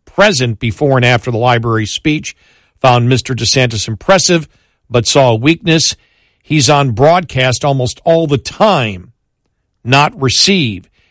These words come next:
He likes to talk. He makes eye contact. There's back and forth, but my sense is that he's thinking about what he's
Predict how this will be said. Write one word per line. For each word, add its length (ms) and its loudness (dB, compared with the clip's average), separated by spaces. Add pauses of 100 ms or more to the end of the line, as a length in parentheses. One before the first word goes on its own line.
(140)
He 160 0
likes 340 2
to 120 -12
talk. 400 0
He 120 -4
makes 280 -2 (100)
eye 220 2
contact. 640 -2 (320)
There's 200 2
back 300 2
and 120 -6
forth, 320 0
but 120 -4
my 180 -2
sense 400 0
is 140 -4
that 260 2 (360)
he's 400 0
thinking 340 0
about 380 2 (420)
what 320 2
he's 340 -2